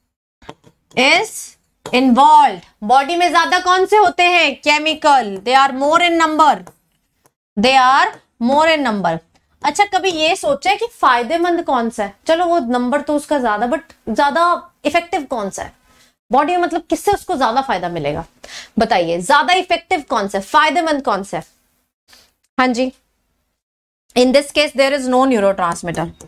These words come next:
बताओ, जब तक मैं लिख रही हूं तब तक बताओ, neurotransmitter।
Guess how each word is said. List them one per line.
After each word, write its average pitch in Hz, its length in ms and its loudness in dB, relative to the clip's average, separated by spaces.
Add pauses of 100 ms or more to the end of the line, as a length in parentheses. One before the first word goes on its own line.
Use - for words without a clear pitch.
(640)
बताओ, 285 380 2 (160)
जब 262 260 -2
तक 330 120 2
मैं 330 100 0
लिख 320 200 0
रही 330 160 0
हूं 349 100 0
तब 330 220 -2
तक 311 100 -2
बताओ, 214 360 -2 (920)
neurotransmitter। - 2500 -4